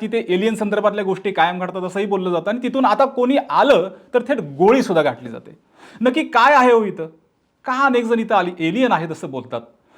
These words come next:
अमेरिकन सैन्य त्या एलियनवर काही प्रयोग करतंय का? का सतत एरिया फिफ्टी वन हा परिसर जगभर चर्चेचा विषय ठरतोय? अगदी चिटपाखरू सुद्धा तिथं येऊ शकत नाही.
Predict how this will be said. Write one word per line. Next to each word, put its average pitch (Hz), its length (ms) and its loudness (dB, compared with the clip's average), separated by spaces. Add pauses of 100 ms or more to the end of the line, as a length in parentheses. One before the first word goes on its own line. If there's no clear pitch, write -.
(140)
अमेरिकन 254 480 4
सैन्य 208 280 0
त्या 196 160 0
एलियनवर 185 420 -4
काही 185 160 -2
प्रयोग 180 280 -4
करतंय 170 320 -6
का? 165 140 -10 (540)
का 254 160 6
सतत 254 420 2
एरिया 240 260 4
फिफ्टी 233 280 -4
वन 233 140 2
हा 214 120 0
परिसर 220 400 0
जगभर 180 500 2
चर्चेचा 220 360 0
विषय 202 260 -2
ठरतोय? 151 360 -4 (360)
अगदी 156 180 -2
चिटपाखरू 202 500 -2
सुद्धा 247 220 0
तिथं 233 180 -6
येऊ 196 200 -4
शकत 180 280 -8
नाही. 139 200 -8